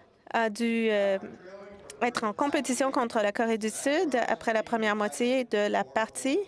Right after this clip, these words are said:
Le, la marque est à égalité quatre quatre, mais ils ont continué. La Corée du Sud a cédé et l'équipe des femmes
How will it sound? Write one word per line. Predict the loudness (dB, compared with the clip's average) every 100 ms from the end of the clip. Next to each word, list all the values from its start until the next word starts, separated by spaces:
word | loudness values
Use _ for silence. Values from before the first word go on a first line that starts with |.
| -8 -20 -20 -20 -20 -20 -20 -20 -20 -20 -20 -20 -20 -12 -2
Le, | 2 2 2 2 0 -4 -14 -16 -10 -2
la | 0
marque | 2 0 0
est | 0
à | 2
égalité | 2 2 2 2 2 0
quatre | 0 -2 0 -2 0
quatre, | 0 0 0 -2 -2 -6 -20 -20 -18 -4
mais | 0 2 0 -2 -8 -16 -20 -20 -18 -18 -18 -4
ils | 0 2
ont | 0
continué. | 0 -2 0 0 2 2 0 -2 -10 -18 -18 -16 -4
La | 0 0
Corée | 2 0
du | 0 -2
Sud | 0 0 0 0 -2 -2 -10 -20 -16 -2
a | -2 0
cédé | 0 0 0 2 0 -4 -16 -20 -20 -12 -2
et | 0 2 0
l'équipe | 2 0 0
des | 0 0
femmes | 0 2 2 2 2